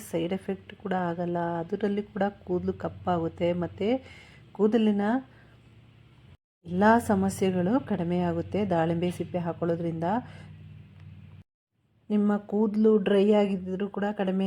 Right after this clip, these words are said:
ಆಗುತ್ತೆ, ಸುಕ್ಕುಗಟ್ಟಿದ್ರೂ ಕೂಡ ಕೂದಲಿನ ಸಮಸ್ಯೆ ಕಡಿಮೆ ಆಗುತ್ತೆ, ಕೂದಲಿನ ಬೆಳವಣಿಗೆ ಕೂಡ ಹೆಚ್ಚಾಗುತ್ತೆ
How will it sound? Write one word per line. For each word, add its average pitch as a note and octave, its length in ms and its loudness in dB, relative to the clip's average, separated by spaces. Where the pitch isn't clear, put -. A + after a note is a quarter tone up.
ಆಗುತ್ತೆ, F#3 340 -4
ಸುಕ್ಕುಗಟ್ಟಿದ್ರೂ G#3+ 720 0
ಕೂಡ G3 100 -4
ಕೂದಲಿನ G#3 380 4
ಸಮಸ್ಯೆ F3+ 420 -2
ಕಡಿಮೆ F#3+ 260 -2
ಆಗುತ್ತೆ, F#3+ 320 -4
ಕೂದಲಿನ A#3 480 4
ಬೆಳವಣಿಗೆ G#3+ 500 2
ಕೂಡ G#3+ 120 0
ಹೆಚ್ಚಾಗುತ್ತೆ F#3+ 640 -2